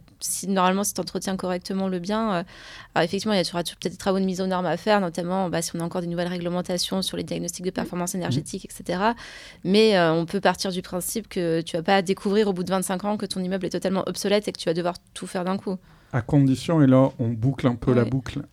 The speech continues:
Speaker 2: avec, euh, le cash flow positif,
Speaker 1: Mmh.
Speaker 2: à condition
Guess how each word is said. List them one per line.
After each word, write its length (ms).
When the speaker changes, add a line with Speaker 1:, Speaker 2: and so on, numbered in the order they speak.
Speaker 2:
avec, 480
euh, 160
le 140
cash 220
flow 120
positif, 460
Speaker 1:
Mmh. 160
Speaker 2:
à 100
condition 640